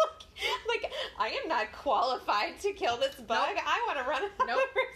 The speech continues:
Speaker 1: screaming.
Speaker 2: Nope.
Speaker 1: I don't wanna have anything to do with this bug. And it's so, like, it is so awful
Speaker 2: You
Speaker 1: when
Speaker 2: have
Speaker 1: you
Speaker 2: this,
Speaker 1: are the adult in
Speaker 2: you
Speaker 1: the room.
Speaker 2: have this person staring at you being like, "Fix it." And you're like, "I don't wanna fix it.
Speaker 1: <laughs>
Speaker 2: I want to run. Let's go run together." You
Speaker 1: Yeah, like,
Speaker 2: know?
Speaker 1: let's, I,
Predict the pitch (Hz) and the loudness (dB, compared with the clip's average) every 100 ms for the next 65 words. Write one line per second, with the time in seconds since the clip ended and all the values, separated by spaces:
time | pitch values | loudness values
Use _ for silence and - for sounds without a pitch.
0 | - - - 403 254 196 202 254 - - | -14 -8 -6 -4 -4 -6 -2 -4 -4 -10
1 | - - 285 302 311 302 277 285 285 277 | -16 -6 -2 0 0 0 -2 -4 -6 -8
2 | 247 302 311 269 - 202 202 214 220 - | -6 -6 -4 -8 -4 -4 -4 -6 -8 -12
3 | - 247 247 262 285 302 302 - - - | -4 -2 0 0 -2 -4 -8 -16 -20 -18
4 | - 240 - - - - 233 285 262 - | -16 -16 -18 -20 -20 -14 -8 -8 -8 -12
5 | - - 208 202 208 208 208 - 170 190 | -20 -12 -4 0 0 0 -4 -2 -2 -2
6 | 190 170 170 - 220 240 262 277 262 262 | -4 -4 -4 -2 0 2 2 0 -2 -2
7 | 247 240 208 196 208 208 440 392 440 466 | -4 0 -2 -2 -4 -2 -2 0 0 0
8 | 453 - 415 392 359 - 359 359 359 262 | -2 -2 -4 -4 -6 -8 -6 -6 -6 -8
9 | 269 247 254 247 208 - - - - - | -10 -6 -4 -2 -4 -4 -4 -4 -4 -4
10 | - 220 262 262 226 - 233 233 247 403 | -2 -4 -2 -2 -2 -2 -2 -2 0 -2
11 | 415 - - 311 165 - - 220 226 254 | -4 -8 -8 -6 -2 0 0 0 0 -2
12 | 247 233 226 - - 254 240 226 220 233 | -2 -2 -4 -8 -12 -8 -6 -4 -2 -4
13 | 226 269 - 359 269 233 233 233 139 - | -2 -4 -2 -4 -2 -4 -6 -10 -10 -12
14 | - 254 262 240 240 285 - - 254 330 | -14 -4 -2 0 0 -2 -4 -10 -8 -8
15 | 349 | -8